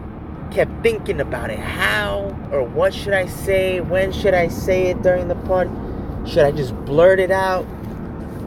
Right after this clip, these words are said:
And it couldn't have worked out better. The way I eased into it, you know, talking about football, talking about the kids, et cetera, et cetera, 'cause the guy's about my age, little, a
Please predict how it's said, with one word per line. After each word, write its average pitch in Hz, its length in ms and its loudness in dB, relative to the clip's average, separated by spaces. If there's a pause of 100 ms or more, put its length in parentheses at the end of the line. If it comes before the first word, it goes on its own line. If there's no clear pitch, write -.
(600)
And 175 640 -6
it - 180 0
couldn't 277 360 2
have 202 160 4
worked 214 360 4
out 208 280 4 (840)
better. 160 400 6 (1120)
The 160 180 6 (220)
way 214 460 2 (380)
I 143 280 0 (120)
eased 240 460 -4 (160)
into 208 500 -4
it, 185 220 2 (260)
you 175 120 -4
know, 160 160 2
talking 165 280 2
about 156 240 2
football, 202 400 4
talking 180 220 0
about 160 220 2
the 147 80 -4
kids, 185 360 0
et 135 140 -6
cetera, 185 220 4
et 160 120 0
cetera, 180 280 4
'cause 147 180 -2
the 139 60 -4
guy's 170 260 0
about 160 320 0
my 170 240 -2
age, 160 380 0 (180)
little, 165 340 2
a - 20 -4